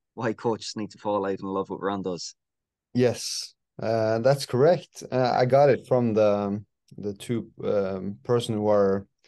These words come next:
Speaker 2: questioning your, you in your defense. It's, uh, it's a nerve-wracking experience. Um, and I think you get something like, uh, one week or two weeks to prepare that, uh, trial lecture. Uh,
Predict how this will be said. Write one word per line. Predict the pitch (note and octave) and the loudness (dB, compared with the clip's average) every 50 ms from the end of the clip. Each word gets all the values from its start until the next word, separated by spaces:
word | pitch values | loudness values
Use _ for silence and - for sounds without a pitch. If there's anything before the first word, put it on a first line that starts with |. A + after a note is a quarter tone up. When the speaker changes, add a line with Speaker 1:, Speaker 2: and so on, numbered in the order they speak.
| _ _ | _ _
Speaker 2:
questioning | - - D3 C#3 C3 C3+ - C3+ C3 A#2+ A#2 A2+ A2+ A2 G#2+ | -4 0 2 2 2 2 0 -2 0 0 0 -2 -4 -4 -4
your, | G#2+ A2 G#2+ G#2 G2+ | -2 -2 -2 -2 -2
you | G2 G#2 A2 G#2+ A2 G#2+ G#2 | -4 -6 -6 -6 -4 -4 -4
in | G#2+ A2 A2+ A#2+ | -2 -2 0 2
your | A#2 A2+ A#2 | 4 4 4
defense. | A2 G#2+ A#2 G2+ - C3 A#2 A2 G#2 - - - | 2 0 -4 -4 -4 -4 -4 -4 -6 -10 -12 -10
It's, | G#2+ G2+ G2+ - - - | -8 -8 -8 -8 -4 0
uh, | A2 G#2 G2+ G2+ G2+ G2 F#2+ - _ _ _ _ _ _ | 2 4 4 4 2 0 -2 -6 _ _ _ _ _ _
it's | - G#2 - | -8 -2 0
a | C#3 B2+ | 2 4
nerve-wracking | C3 C3+ C#3+ D3+ D3+ D3 B2 C3 B2 B2 B2+ - A#2 | 4 6 6 6 6 6 6 6 4 4 4 0 -4
experience. | A2+ G#2+ - - - B2 C3 D3 E3 F#3 B3 A#3 - - - - _ - | -4 -6 -6 -2 0 2 2 2 2 -2 -4 -6 -10 -14 -20 -20 _ -8
Um, | - A2+ A2+ A#2 A2+ G#2+ G#2+ A2+ A2+ A2+ A2+ - _ _ - - - - _ _ _ _ | -6 -4 -2 -2 -2 -4 -4 -6 -6 -6 -8 -10 _ _ -20 -20 -20 -20 _ _ _ _
and | - A2 A2 | -4 -2 0
I | A#2 | 0
think | B2+ - D3+ D3 C#3 - | 0 0 0 0 0 -2
you | B2+ A#2 | -4 -2
get | A2 A#2+ C3 C3 C3 - | 2 2 2 2 2 0
something | - C#3+ C3 B2+ - B2 A2+ | -2 -2 -2 -2 -4 -4 -4
like, | A2+ A2+ A2 A2 A2 A2 - _ _ - | -2 0 0 0 0 -2 -6 _ _ -6
uh, | G#2+ G#2+ G#2+ G#2 G#2 G#2+ G#2 | -4 -2 -2 -2 0 -2 -2
one | A2 A2 B2 C3+ C3+ C3 | -2 -4 -4 -4 -2 -2
week | C3+ C#3 C#3 C3 | -4 -6 -6 -8
or | |
two | B2 - - D3 C#3 | -10 -8 -8 -6 -4
weeks | C3+ C#3+ C#3+ - - | -4 -6 -6 -8 -10
to | - G2+ | -14 -12
prepare | - - - - - D3 C#3 C#3 B2+ A#2+ | -12 -12 -14 -4 0 4 6 6 6 6
that, | A#2 A2 A2 A2 A2 - _ - | 4 4 2 2 0 -4 _ -8
uh, | - G2 G2+ G2+ | -6 -4 -4 -4
trial | - - B2 A#2 A#2 A#2 | -2 -2 -2 0 0 -2
lecture. | A2 A#2 A#2 - - D#3+ - - _ _ _ _ _ _ _ _ _ _ _ _ _ _ - - | -2 -4 -6 -6 -10 -12 -12 -14 _ _ _ _ _ _ _ _ _ _ _ _ _ _ -14 -10
Uh, | - - - - - | -8 -6 -6 -4 -6